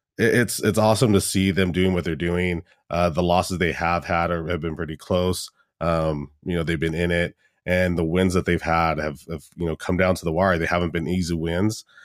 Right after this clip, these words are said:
but, but they're pulling them off, you know, and they're convincing a lot of people that they're the real deal this year.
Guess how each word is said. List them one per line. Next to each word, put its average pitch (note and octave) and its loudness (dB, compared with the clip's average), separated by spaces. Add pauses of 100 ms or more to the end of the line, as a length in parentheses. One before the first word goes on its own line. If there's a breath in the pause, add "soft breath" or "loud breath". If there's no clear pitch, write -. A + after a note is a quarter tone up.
(180 loud breath)
but, F2 4
but F2+ 0
they're F2 2
pulling G2 4
them F2+ 4
off, F2+ 4
you E2 0
know, E2 2
and E2 0
they're D#2+ -4
convincing E2 -4
a D#2+ -2
lot D#2+ -2
of D#2+ -6
people F2 -6
that D#2+ -4
they're E2 -6
the D2+ -12
real E2 -4
deal E2 -4
this E2+ -6
year. F2 0